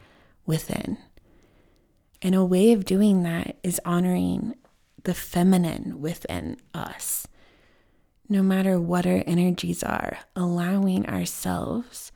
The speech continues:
to feel, to be creative, to be angry, to tap into our sacred rage, to be honest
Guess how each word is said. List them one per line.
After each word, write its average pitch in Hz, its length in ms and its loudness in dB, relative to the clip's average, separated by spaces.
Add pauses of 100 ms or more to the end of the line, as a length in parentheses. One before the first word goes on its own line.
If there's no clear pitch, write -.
(420)
to - 180 -4
feel, - 680 -6 (320)
to - 140 -6
be 165 120 0
creative, - 1040 -2 (1040)
to - 140 -12
be 175 240 -4
angry, 165 680 2 (600)
to - 120 -6
tap - 300 -4
into 180 240 -6
our 98 140 -4
sacred 175 480 -4
rage, - 500 -6 (460)
to - 120 -4
be 208 320 -2
honest - 920 2